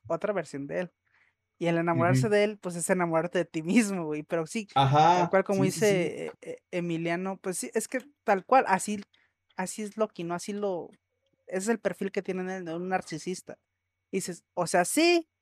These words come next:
Speaker 1: pero yo personalmente hubiera quitado el beso. O sea, no, o sea, a mí el beso no, no me aporta nada. A mí no me provocó nada,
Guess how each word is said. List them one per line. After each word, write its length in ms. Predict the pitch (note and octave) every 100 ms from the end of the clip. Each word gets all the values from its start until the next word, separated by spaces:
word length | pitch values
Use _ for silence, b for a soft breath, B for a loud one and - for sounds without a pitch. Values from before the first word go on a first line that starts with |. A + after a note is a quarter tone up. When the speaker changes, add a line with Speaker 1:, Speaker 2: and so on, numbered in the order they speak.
| - _ _ _ -
Speaker 1:
pero 200 | G#3 G3
yo 160 | G#3
personalmente 420 | G#3+ G#3 G3+ F3+ F3+
hubiera 140 | F3
quitado 260 | F3 E3 D#3
el 60 | D3+
beso. 300 | D3+ D#3+ _ _ -
O 80 |
sea, 320 | E3+ - - -
no, 300 | - - D3
o 60 |
sea, 220 | - E3 D3+
a 20 |
mí 100 | E3+
el 60 | E3+
beso 260 | F3 -
no, 320 | F3 D#3+ D3+ D#3+
no 140 | D#3+ E3
me 120 | E3
aporta 340 | E3+ F3 D#3+
nada. 240 | D#3+ F3 F3
A 40 |
mí 120 | G3
no 120 | A#3+ B3
me 100 | A3
provocó 320 | F#3+ F3 F3+
nada, 280 | F3+ F3+